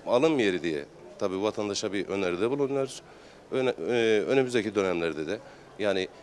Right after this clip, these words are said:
yıllık bazda veyahut altı aylık bazda baktığımız zaman da geçen yılın altın fiyatlarıyla kıyaslama yapsınlar. Ondan önceki yılın altın fiyatlarıyla kıyaslama yapsınlar. Altının ne kadar,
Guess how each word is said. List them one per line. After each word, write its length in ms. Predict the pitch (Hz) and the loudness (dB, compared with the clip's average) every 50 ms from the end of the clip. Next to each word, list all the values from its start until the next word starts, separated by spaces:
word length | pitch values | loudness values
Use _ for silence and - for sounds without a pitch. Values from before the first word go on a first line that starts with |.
| - - | -8 -4
yıllık 300 | 98 104 117 135 - - | -2 -2 -2 -4 -2 0
bazda 320 | 92 85 76 - 82 78 | 0 0 0 0 -2 -2
veyahut 300 | 82 95 98 90 92 - | 0 0 0 0 0 0
altı 220 | 95 92 90 92 117 | -2 -2 0 0 0
aylık 260 | 101 85 78 - - | 0 0 -2 -4 -4
bazda 280 | 95 85 78 85 78 - | -4 -2 -2 -4 -2 -2
baktığımız 400 | 107 104 - - 95 87 78 - | -4 -4 -4 -4 -4 -4 -4 -4
zaman 320 | 95 82 87 85 76 - | -4 -4 -4 -6 -6 -6
da 120 | - 135 - - - - - - - | -8 -10 -10 -12 -18 -20 -20 -18 -4
geçen 260 | - 135 127 - 131 | -2 -2 0 2 2
yılın 300 | 98 85 85 92 120 131 | 0 0 0 -2 -2 -2
altın 280 | 127 107 95 - - 87 | 0 -2 -2 -2 -8 -10
fiyatlarıyla 640 | - - 78 - - - 80 76 80 82 107 143 - - - - - - - | -8 -6 -6 -6 -6 -6 -4 -4 -2 -4 -4 -6 -8 -10 -16 -20 -20 -12 -4
kıyaslama 380 | - 110 87 - - 87 98 110 | -4 -2 -2 -2 -4 -4 -4 -2
yapsınlar. 520 | 113 113 - - 131 131 101 90 90 - - - | -2 -2 0 0 -2 0 -2 -4 -4 -6 -8 -6
Ondan 240 | 92 98 101 104 104 | -4 -2 -2 -2 -2
önceki 280 | 104 98 104 - 117 | -2 -4 -4 -4 -2
yılın 260 | 113 107 101 110 110 | -2 -2 -2 -4 -4
altın 260 | 98 98 98 - - 98 | -4 -4 -4 -6 -10 -6
fiyatlarıyla 560 | - 107 98 - - - 95 98 104 104 110 | -4 -4 -4 -4 -4 -4 -4 -2 -2 -4 -4
kıyaslama 440 | - 113 110 101 - - 101 95 110 | -2 -2 -2 -2 -2 -2 -2 -2 -2
yapsınlar. 460 | 117 110 - - - 78 82 87 - - - - | -2 -2 -2 -4 -4 -4 -6 -8 -8 -14 -6 -2
Altının 380 | 95 101 98 - 113 117 117 123 | -2 -2 -2 -2 -2 0 2 2
ne 100 | 123 107 | 2 0
kadar, 320 | 107 - 90 85 - - | 0 -2 -2 -6 -6 -10